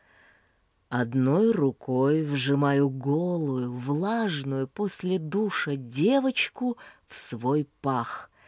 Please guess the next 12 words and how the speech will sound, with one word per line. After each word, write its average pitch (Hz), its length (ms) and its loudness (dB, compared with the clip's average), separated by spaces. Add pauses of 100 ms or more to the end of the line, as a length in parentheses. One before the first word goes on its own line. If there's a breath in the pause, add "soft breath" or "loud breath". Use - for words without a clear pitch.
(320 loud breath)
второй 240 680 4
дёргаю 180 640 4
её 247 480 2
за 147 240 0
торчащие 123 1120 -6
сосочки. 127 1160 -4 (880)
Она 131 280 2
переступает 135 1000 -2
с - 160 -2
ноги 131 420 2
на 143 320 4
ногу. 123 480 0